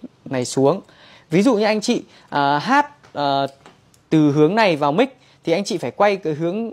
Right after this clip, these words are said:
I S K A T một trăm về miệng của chúng ta nhé. Đó, thì cái hướng này nó là hướng thu chính này,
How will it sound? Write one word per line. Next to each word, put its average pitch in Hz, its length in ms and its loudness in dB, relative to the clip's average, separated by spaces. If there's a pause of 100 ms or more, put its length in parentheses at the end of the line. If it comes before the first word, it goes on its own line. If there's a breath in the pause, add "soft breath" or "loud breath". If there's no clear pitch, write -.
(140)
I 202 200 -4
S 220 80 0 (120)
K - 40 0 (300)
A 185 200 -4
T - 40 -4 (100)
một 165 160 -6
trăm 180 220 -4
về 156 140 -2
miệng 147 240 -2
của 131 60 -6
chúng 139 160 -8
ta 180 180 0
nhé. 202 160 -2 (400 soft breath)
Đó, 135 380 0
thì 147 100 -8
cái 143 140 -2
hướng 151 220 0
này 190 160 -4
nó 139 120 -4
là 175 100 -4
hướng 143 260 -6
thu 190 200 -4
chính 151 220 0
này, 202 100 -2